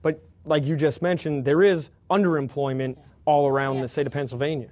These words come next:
Speaker 2: One of the things I would encourage folks, uh, and a couple of options that come through our department, uh, in terms of physical locations, we have sixty-five, sixty-six career links around the state.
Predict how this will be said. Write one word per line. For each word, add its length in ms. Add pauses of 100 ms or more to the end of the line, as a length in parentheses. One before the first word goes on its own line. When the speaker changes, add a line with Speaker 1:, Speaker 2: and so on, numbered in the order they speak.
(160)
Speaker 2:
One 200
of 80
the 80
things 260
I 120
would 120
encourage 460
folks, 400
uh, 320
and 100
a 60
couple 300
of 100
options 460
that 100
come 220
through 240
our 140
department, 600 (320)
uh, 320
in 180
terms 420
of 60
physical 460
locations, 720
we 160
have 300 (280)
sixty-five, 1600
sixty-six 800
career 440
links 320
around 280
the 60
state. 400